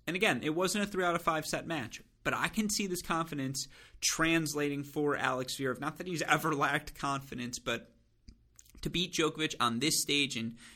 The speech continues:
you know, again, he's now beaten Djokovic indoor and outdoors on hard courts. He's beaten Nadal on clay. He's beaten Federer on grass. This is why he was always the heir apparent. This is why he was at the top of every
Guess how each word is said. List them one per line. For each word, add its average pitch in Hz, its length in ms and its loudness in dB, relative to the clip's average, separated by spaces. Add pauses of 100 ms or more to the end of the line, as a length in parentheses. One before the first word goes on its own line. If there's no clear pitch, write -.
(140)
you 139 80 -4
know, 139 60 2
again, 135 260 4
he's 127 220 -6
now 147 200 2
beaten 135 340 -2
Djokovic 131 540 -2
indoor 156 320 4
and 127 100 2
outdoors - 540 -4 (240)
on 123 160 2
hard 107 260 -4
courts. - 240 -10
He's 117 180 -4
beaten 123 360 -2
Nadal 123 360 4
on 117 180 2
clay. - 280 -8
He's 127 220 -6
beaten 117 300 -4
Federer 151 540 4
on 113 180 2
grass. - 500 -8 (380)
This 190 280 8
is 190 120 0
why 160 280 6
he 151 120 -2
was 131 160 -2
always 123 340 2
the 110 140 4
heir 104 140 0
apparent. - 480 -10
This 143 320 4
is 170 140 -2
why 139 200 4
he 147 120 -4
was 120 160 -2
at - 140 0
the - 40 -12
top 127 320 4
of 113 160 -4
every 139 460 2